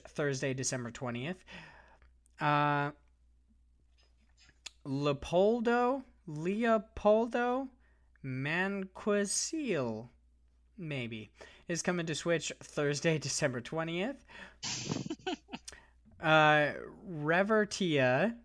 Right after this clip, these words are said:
Speaker 1: Revertia is coming to Switch Thursday, December twentieth. The Keep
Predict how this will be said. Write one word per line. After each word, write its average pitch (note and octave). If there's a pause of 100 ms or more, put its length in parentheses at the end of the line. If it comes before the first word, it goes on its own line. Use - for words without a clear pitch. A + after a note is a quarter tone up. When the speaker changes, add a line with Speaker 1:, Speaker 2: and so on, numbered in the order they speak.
(480)
Speaker 1:
Revertia B2 (300)
is D3
coming E3
to D3
Switch D#3+ (120)
Thursday, C#3+
December C3
twentieth. C#3+ (320)
The C#3+
Keep B3